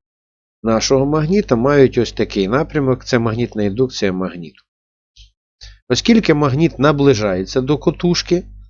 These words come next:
то в котушці виникає індукційний струм такий, що його магнітне поле намагається протидіяти наростанню зовнішнього магнітного поля. Тому магнітні лінії магнітного поля котушки напрямлені в протилежний бік.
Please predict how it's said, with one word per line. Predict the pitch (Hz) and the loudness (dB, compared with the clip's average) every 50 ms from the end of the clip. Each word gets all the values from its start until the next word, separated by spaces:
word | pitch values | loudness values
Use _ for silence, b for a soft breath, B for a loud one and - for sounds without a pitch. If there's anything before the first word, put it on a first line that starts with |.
| _ _ _ _ _ _ _ _ _ _ | _ _ _ _ _ _ _ _ _ _
то | - 139 | 2 2
в | 127 | 2
котушці | 127 - 139 123 - 202 214 202 - - 147 | 2 2 0 2 2 2 2 2 2 0 0
виникає | 123 127 131 131 135 131 131 - 143 143 139 131 | 2 2 2 2 0 0 2 2 4 4 4 4
індукційний | - - 135 131 123 117 139 - - - - 143 139 127 123 120 110 | 4 2 0 0 0 0 -2 -4 -2 0 2 2 4 4 2 0 0
струм | - - - 117 120 110 98 | -2 -4 -4 -2 -2 -4 -4
такий, | - - 110 101 - 165 185 226 247 240 - - - | -2 -2 -2 2 4 4 6 6 4 0 -4 -8 -8
що | - - - 135 127 | -4 -2 2 4 4
його | 120 123 120 117 139 180 214 | 4 4 4 4 6 4 6
магнітне | 214 196 160 131 117 143 147 131 - - 120 117 | 6 4 2 2 2 0 -2 -2 -2 0 -2 -2
поле | 117 - - 117 110 101 90 80 - - _ _ _ _ _ _ _ _ _ - | -2 -2 0 2 2 2 2 -2 -6 -14 _ _ _ _ _ _ _ _ _ -2
намагається | 104 104 104 117 120 131 156 175 180 165 - - 156 139 | -2 0 0 0 2 4 6 6 6 4 4 0 -2 -2
протидіяти | - - 135 143 156 - - 170 170 139 120 120 135 147 139 123 110 92 - - 92 87 | 0 2 2 2 2 2 2 2 2 2 0 -2 0 2 2 2 2 0 0 -2 -4 -2
наростанню | 92 98 98 98 98 - - - 127 139 151 147 131 107 | -2 -2 -2 -2 -4 -4 -2 0 0 0 0 0 -2 -2
зовнішнього | 87 98 104 107 117 120 123 117 - - 110 104 98 101 | 0 0 0 0 0 0 0 -2 -2 -2 -2 -2 -2 0
магнітного | 101 101 98 92 98 107 107 101 - 107 95 95 104 101 | -2 -2 -4 -4 -4 -6 -8 -8 -8 -8 -8 -6 -8 -8
поля. | - - 90 80 71 - _ _ _ _ _ _ _ _ _ _ - | -8 -6 -6 -6 -6 -8 _ _ _ _ _ _ _ _ _ _ 0
Тому | 127 131 139 139 | 2 4 4 4
магнітні | 139 147 139 139 156 170 156 - - 139 139 131 | 4 4 2 2 2 2 0 0 2 2 4 4
лінії | 123 131 156 156 143 135 127 123 117 113 107 95 95 - - | 4 4 4 4 4 4 4 2 2 2 0 -2 -6 -10 -6
магнітного | 107 107 107 113 135 127 131 - 120 110 113 107 | -4 -2 -2 0 0 -2 0 0 0 0 0 -2
поля | 104 - 117 110 107 110 | 0 2 4 4 4 4
котушки | - - - - 123 113 - - 165 190 214 208 - - - 113 98 | 2 0 -4 -6 -6 -6 -2 0 2 2 2 2 0 0 -2 -2 -2
напрямлені | 101 110 104 117 123 135 151 160 147 143 139 135 139 | -2 -2 -2 0 0 2 2 2 0 0 0 0 -2
в | 131 - | -4 -6
протилежний | _ - 120 127 135 127 - 139 139 135 131 123 110 95 - 87 85 82 78 | _ -2 0 0 0 2 2 2 4 6 6 6 4 2 0 -4 -8 -10 -10
бік. | 73 - - - | -10 -14 -18 -18